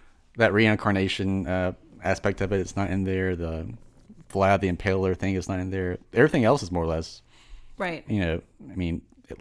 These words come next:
Speaker 1: on a plot level is pretty close. You know, starting out with the old man and, you know, becoming young and the, all
Speaker 2: Right.
Speaker 1: the basic outline of the movie is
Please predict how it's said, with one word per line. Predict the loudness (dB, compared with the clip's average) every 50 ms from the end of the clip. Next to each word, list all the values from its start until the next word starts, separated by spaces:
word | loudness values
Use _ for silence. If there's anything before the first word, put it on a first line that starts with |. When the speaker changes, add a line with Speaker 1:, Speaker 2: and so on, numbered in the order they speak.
| -18 -10 -6
Speaker 1:
on | -2 -2 -2
a | -2
plot | -4 -8 _ 0 4 6 6 6 6
level | 0 -4 -4 -4 -4 -4 -4
is | -6 -8 -12 -16 -18 -14 -6
pretty | -6 -6 -6 -4
close. | -6 -6 -6 -6 -6 -6 -4
You | -4
know, | -2 -2
starting | 0 2 4 4 4 4 4
out | 2 2
with | 2
the | 0 0
old | -2 -2 0
man | -2 -2 -2 -2 -2 -2 -4 -4
and, | -4 -6 -6 -10 -12 -16 -20 -20 -20 -20 -20 _ _ _ _ _ _ _ _ -12
you | -10
know, | -10 -10
becoming | -10 -6 -4 -2 -2 0 0
young | 0 -2 0 -2 -2 -2 -4 -4 -4
and | -6 -6 -8 -8 -12 -16 -20 -18 -18 -18 -20 -20 -20 _ -20 -20 -18 -12
the, | -8 -2 0
all | 2 4 4
Speaker 2:
Right. | 4 2
Speaker 1:
the | 0 -4
basic | -4 -4 _ -2 -2 0 0 -2 -4 -2 0
outline | 0 0 0 0 -2 -2 -2
of | -2 -2
the | -4
movie | -4 -4 -4 -6 -6 -8 -12 -20 -20 -20 _ _ _ _ _ _ _
is | -6 -4 -4 -4 -4 -6 -10